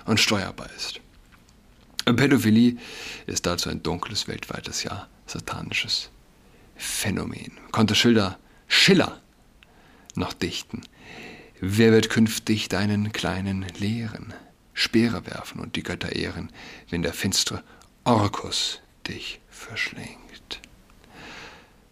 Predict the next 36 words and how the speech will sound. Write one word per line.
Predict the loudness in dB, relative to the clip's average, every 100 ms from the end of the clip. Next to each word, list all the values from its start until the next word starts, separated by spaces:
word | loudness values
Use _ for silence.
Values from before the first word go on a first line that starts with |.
| -20 0
Haben | 6 8
wir | 8
heute | 6 2
von | 2
der | 0
jungen | 0 -2
Generation | -4 -4 -4 -6 -4 -4 -6 -4
nicht | -4 -2 -6
viel | -6 -6
zu | -6
erwarten. | -8 -4 -4 -4 -6
Ausnahmen | -2 -2 0 0 -4 -4
bestätigen | -4 -4 -4 -8 -8
die | -6
Regel. | 0 2 4 2 0 -12 -20 -20 -20 -20 -20 -20 -20 -2
Dass | 4
hier | 8 10
die | 10
Kirche | 8 8 6 2 -6 -12 -6
bei |
dem | -4 0
Wahnsinn, | 2 6 6 6 2 2 -4 _
Wahnsinn | -6 -2 4 6 6 4 -10 -10 -10
<laughs> | -12 -18 2
mitmacht, | 4 4 2 0 0 2 0 -2 -4 -6 -12 2
unterstützt, | 6 6 6 8 8 8 4
fördert, | 4 4 6 6 4 0 -8 -18 -18 -20 _
ist | -2 -2 2
eine | 2
Sünde, | 4 4 2
die | -2
so | -2
nicht | -2 -2 -2
so |
schnell | -2 -2 -4
verge-, | -4 -4 -6